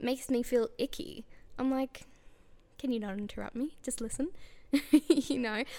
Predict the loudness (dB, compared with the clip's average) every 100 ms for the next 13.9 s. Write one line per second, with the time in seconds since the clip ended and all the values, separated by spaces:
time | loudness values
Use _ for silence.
0 | -2 0 4 4 4 2 0 2 2 0
1 | -2 -2 -4 -4 -4 -4 -6 -8 -6 -4
2 | -4 -4 -4 -6 -8 -4 -4 -4 -8 -16
3 | -20 -20 -20 -20 -20 -20 -20 -6 4 4
4 | 4 0 -6 -18 -16 -18 -20 -8 2 2
5 | 2 -10 -4 0 0 0 0 0 0 -2
6 | 2 4 4 0 -4 -12 -8 2 2 4
7 | 0 0 -2 0 -2 -4 -4 -4 -4 -4
8 | -4 -4 -2 -2 -4 -2 -2 -4 -6 -18
9 | -20 -20 -20 -20 -20 -20 -20 -20 -20 _
10 | -20 -10 -4 -2 -2 -6 -6 -4 0 2
11 | 2 2 0 -2 -2 -2 -2 -2 -4 -6
12 | -6 -4 0 0 -2 -6 -10 -4 0 0
13 | 0 2 4 4 4 4 4 2